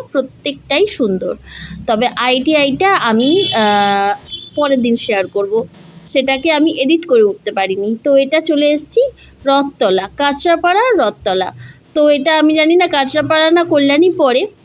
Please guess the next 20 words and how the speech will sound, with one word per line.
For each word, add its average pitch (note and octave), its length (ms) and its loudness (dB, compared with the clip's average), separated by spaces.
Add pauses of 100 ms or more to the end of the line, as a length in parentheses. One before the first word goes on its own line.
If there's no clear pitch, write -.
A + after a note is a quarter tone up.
তো D4+ 80 0
এখানে D4 400 2
ঢোকাতে C#4 480 0
একটুখানি, D#4 840 0 (360)
আহ, A#3+ 160 0
রাস্তায় A#3 440 -2
এত A#3+ 240 0
ব্যারিকেড C#4+ 540 0
দেওয়া E4 220 2
ছিল, D#4 300 0
তো G4 180 0
যাই D#4 340 2
হোক D#4 220 2
ঢুকলাম। C#4+ 480 0 (360)
চতুর্থীর F#4 540 0
দিন E4+ 220 4
যেহেতু D4 340 2 (240)
বেশি C#4 300 0
সাফার E4+ 420 0
হয়নি, D#4 340 2